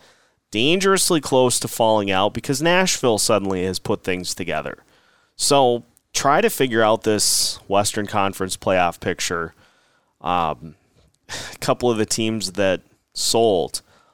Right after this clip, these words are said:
all of a sudden now fully in the chase. I don't know.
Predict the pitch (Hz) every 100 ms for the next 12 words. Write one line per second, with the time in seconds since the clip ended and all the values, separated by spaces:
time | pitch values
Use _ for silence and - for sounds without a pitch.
0 | _ - 98 98 95 101 95 92 87 -
1 | - 95 92 85 80 - 85 67 - -
2 | - - _ _ _ _ _ - 85 87
3 | 71 65